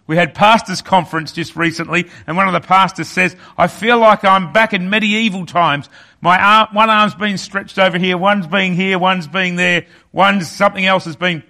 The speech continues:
pulled here, my head's just about ca-, falling off." And I encourage you to think about what leads you, what, what are the things that are, um, taking up your time, that are directing where you spend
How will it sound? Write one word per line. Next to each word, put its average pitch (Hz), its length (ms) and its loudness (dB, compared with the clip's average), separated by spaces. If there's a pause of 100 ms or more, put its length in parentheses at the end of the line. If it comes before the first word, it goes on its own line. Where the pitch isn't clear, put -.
pulled 185 220 -4
here, 175 160 0
my 160 100 0
head's 160 240 -2
just 151 220 -12
about 156 280 -2
ca-, 139 120 -12
falling 143 320 -12
off." 117 280 -12 (880)
And 190 80 -2
I 226 40 2
encourage 262 420 0
you 220 140 -8
to 208 80 -4
think 247 300 -8
about 160 420 -2
what 214 260 -8
leads 190 500 -6
you, 123 140 -10
what, 196 300 -2 (220)
what 247 120 -2
are 262 60 0
the 220 100 0
things 214 460 -6
that 175 160 0
are, 156 200 0 (400)
um, 143 320 -4 (220)
taking 196 400 -4
up 196 160 -8
your 190 80 -8
time, 147 560 -10 (540)
that 160 120 -2
are 147 300 2 (720)
directing 160 540 -4
where 165 100 -8
you 143 140 -6
spend 139 400 -12